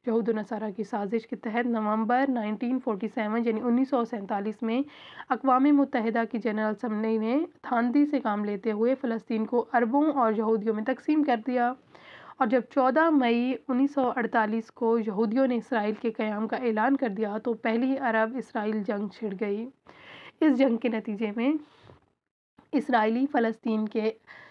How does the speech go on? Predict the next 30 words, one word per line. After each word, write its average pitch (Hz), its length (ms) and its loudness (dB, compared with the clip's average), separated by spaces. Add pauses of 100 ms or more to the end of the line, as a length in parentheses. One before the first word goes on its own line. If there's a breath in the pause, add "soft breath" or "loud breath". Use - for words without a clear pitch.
(460 loud breath)
अठहत्तर - 500 -2
फीसद 247 440 -2
रकबे 226 260 -2
पर 233 220 0
काबिज़ 208 380 -4
हो 214 140 -6
गए। 202 220 -4 (1300)
ताहम 247 400 2
मशरक़ी 294 480 0
यरूशलम 240 580 0
समेत 226 520 -2
ग़र्ब 226 380 0 (400)
उर्दन 233 480 2
का 220 260 -2
इलाका 220 600 0 (160)
उर्दन 285 400 4
के 269 100 -6
कब्ज़े 220 300 -2
में 214 120 -4
आ 196 140 -6
गया। 208 300 -4 (300)
तीसरी 247 380 -2
अरब 220 220 0
इसराइल 226 480 -2
जंग 233 440 0
जून 247 320 2
नाइनटीन 247 500 2
सिक्सटी 285 340 -4
सेवन 220 360 -2
में 233 240 0